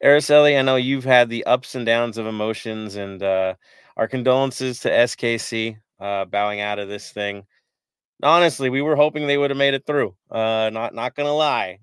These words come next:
Um, you know, the Russell, the Russell show is always fun to watch, but, uh, it wasn't to be. And so I know you've got a lot of things to say about Houston, I'm sure.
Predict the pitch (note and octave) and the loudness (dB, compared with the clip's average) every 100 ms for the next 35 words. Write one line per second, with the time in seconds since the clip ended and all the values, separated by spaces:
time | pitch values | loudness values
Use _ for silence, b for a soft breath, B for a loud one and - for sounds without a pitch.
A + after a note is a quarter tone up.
0 | - G#2 G#2+ G#2 G2+ G2 F#2+ - G#2+ G2+ | -12 -6 -4 -2 -4 -4 -8 -18 -14 -10
1 | G2+ G#2 G#2+ A#2 A2+ G#2 A2 B2+ - C#3 | -8 -6 -4 -4 -8 -10 -2 -2 -2 -8
2 | - C3+ B2+ A2 A2+ A2+ - A#2+ A2 G2 | -6 -4 -4 -2 -2 -4 -8 -8 -8 -8
3 | F#2 A#2 - - _ G2 F#2+ F#2+ F#2+ F#2 | -6 -8 -12 -20 _ -10 -8 -6 -6 -8
4 | - _ _ _ _ _ _ _ G2 A#2 | -12 _ _ _ _ _ _ _ -8 -2
5 | B2+ C3 D3 C3+ D#3+ C#3 D#3 A#3+ D3 C3 | 0 -2 -4 -6 -6 -2 -4 -4 -8 -12
6 | A#2+ B2 A#2 A2+ A#2 A#2+ B2 A#2 A#2 A2 | -8 -2 0 0 -2 -4 -6 -4 0 0
7 | G2 G2 G#2+ A2 A2 G2 F#2 G2+ F#2+ F2+ | -2 -4 -2 -2 -2 -4 -8 -12 -10 -14
8 | F#2+ - F#2+ F2+ G2+ F#2+ F#2 - E2 D#2 | -18 -12 -10 -8 -10 -12 -18 -20 -20 -20
9 | D#2+ - F2 | -20 -16 -14